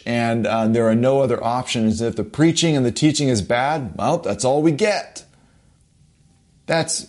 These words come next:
yeah, rewind a hundred years ago. That's exactly, now we've got podcasts and we got sermons online. We got books everywhere. We got,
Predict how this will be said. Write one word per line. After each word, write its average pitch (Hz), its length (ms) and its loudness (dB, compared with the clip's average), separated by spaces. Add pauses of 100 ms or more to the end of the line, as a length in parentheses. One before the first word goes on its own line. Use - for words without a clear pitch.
yeah, 160 220 2
rewind 147 380 2
a 139 40 2
hundred 147 340 2
years 147 300 4
ago. 131 140 4
That's 127 140 0
exactly, 131 520 0
now 165 220 0
we've 175 180 4
got 170 280 -2 (360)
podcasts 156 880 -4
and 135 80 0
we 135 60 2
got 127 120 2
sermons 180 440 2
online. 170 380 0
We 156 100 2
got 110 200 0
books 165 320 2
everywhere. 147 560 4
We 135 100 4
got, 151 200 0